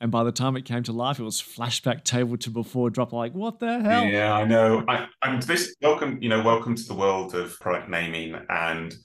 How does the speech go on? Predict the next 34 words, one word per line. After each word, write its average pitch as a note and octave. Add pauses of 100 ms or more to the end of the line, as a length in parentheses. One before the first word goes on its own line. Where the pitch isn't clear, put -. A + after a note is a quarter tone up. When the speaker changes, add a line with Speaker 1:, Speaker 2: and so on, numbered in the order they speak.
(240)
Speaker 2:
we, A2
we A2
spend A2
as G#2+
much -
time F#2
reviewing F2
product F2+
names E2+
as -
I -
think G2+
we F2
do G#2
implementing F#2
them, D2 (340)
which A#2+ (240)
clearly G2+
doesn't F#2
make F2 (160)
a A2+
significant A2
amount D#2+
of -
difference. D2
But - (240)
yeah, A2+
there's A#2
so G2
much F2+
in E2
twenty-three E2
C, D#2
and F#2